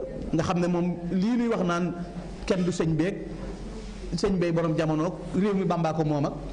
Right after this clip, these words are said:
loolu ba mu koy wax moom fukki at ak ñett la sëñ bi am, bàyyi ma ngi fi Sëñ Mbacké Mor Anta Sali, c'est Sëñ Mamar Kan Dingaraay. Ñu bari nangu nañ ak wilaayatoom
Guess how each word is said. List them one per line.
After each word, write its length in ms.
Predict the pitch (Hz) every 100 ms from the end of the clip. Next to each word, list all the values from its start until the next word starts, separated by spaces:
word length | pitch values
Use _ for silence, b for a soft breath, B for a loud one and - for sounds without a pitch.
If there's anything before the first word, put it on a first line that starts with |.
| -
loolu 220 | 214 240
ba 80 | 233
mu 60 | 254
koy 100 | 247
wax 140 | 208 190
moom 180 | 190 208
fukki 160 | 220
at 100 | 247
ak 60 | 240
ñett 180 | 240 247
la 80 | 240
sëñ 140 | 240
bi 60 | 240
am, 140 | 294
bàyyi 200 | 247 240 240
ma 60 |
ngi 80 | 233
fi 60 | 214
Sëñ 120 | 220
Mbacké 180 | 214 208
Mor 120 | 208
Anta 100 | 214
Sali, 180 | 220 269 381 - B B
c'est 100 | 185
Sëñ 160 | 226
Mamar 240 | 220 202 180
Kan 80 | 180
Dingaraay. 340 | 175 165 143 127 123
Ñu 180 | 147 151
bari 200 | 180 208
nangu 220 | 220 226
nañ 140 | 220 214
ak 100 | 220
wilaayatoom 480 | 220 220 226 233